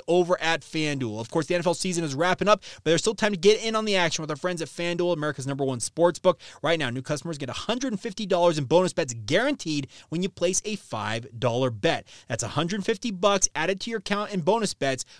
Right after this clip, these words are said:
win or lose. Think about that, my friends. It's an incredible offer.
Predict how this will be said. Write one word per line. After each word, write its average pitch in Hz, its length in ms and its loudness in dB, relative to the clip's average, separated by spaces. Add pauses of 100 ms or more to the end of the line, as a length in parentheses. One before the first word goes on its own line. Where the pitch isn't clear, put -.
win 196 500 4
or 208 260 8
lose. 185 340 6
Think 185 180 -4
about 147 180 0
that, 139 140 0
my 131 100 -2
friends. 139 320 -4
It's 131 140 -6
an 143 80 -6
incredible 196 580 2
offer. 151 340 0